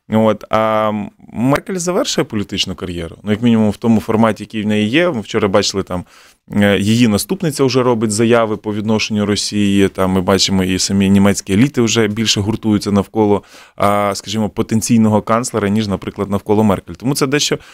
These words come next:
е, ну, скажімо так, вони в часі розходяться вже. Тобто у них не може бути настільки там спільна позиція.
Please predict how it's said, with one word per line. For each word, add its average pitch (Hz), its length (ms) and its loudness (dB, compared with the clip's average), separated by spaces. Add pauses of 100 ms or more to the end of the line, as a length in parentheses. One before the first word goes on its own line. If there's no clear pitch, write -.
(160)
е, 113 300 2
ну, 127 100 -6
скажімо - 240 -6
так, 113 180 -2
вони 127 220 0 (480)
в - 100 -14
часі 175 360 0
розходяться 104 560 -4
вже. 87 260 -8 (100)
Тобто 101 260 -6
у 101 40 2
них 110 320 2
не 120 80 2
може 117 260 0
бути 113 240 -2
настільки 110 400 0
там 107 120 2
спільна 113 400 2
позиція. 92 640 -6